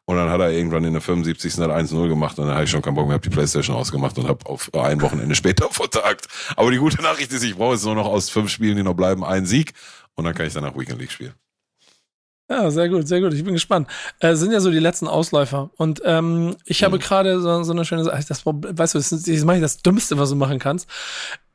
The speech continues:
Speaker 2: Ich, ähm, habe quasi auch zum Finale von fifa zweiundzwanzig, ähm, mit unseren lieben Freunden von E A zusammen etwas vereinbart und fahre so ein bisschen durch Deutschland.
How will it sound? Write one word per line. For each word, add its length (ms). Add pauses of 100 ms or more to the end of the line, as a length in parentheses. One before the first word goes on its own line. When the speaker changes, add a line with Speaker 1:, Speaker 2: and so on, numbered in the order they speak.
(140)
Speaker 2:
Ich, 340 (340)
ähm, 500 (300)
habe 280
quasi 400
auch 180
zum 160
Finale 720 (160)
von 240
fifa 300
zweiundzwanzig, 960 (220)
ähm, 480 (540)
mit 280 (540)
unseren 220
lieben 160
Freunden 240
von 180
E 380
A 20
zusammen 320
etwas 240
vereinbart 720 (560)
und 340
fahre 300
so 80
ein 40
bisschen 220
durch 160
Deutschland. 540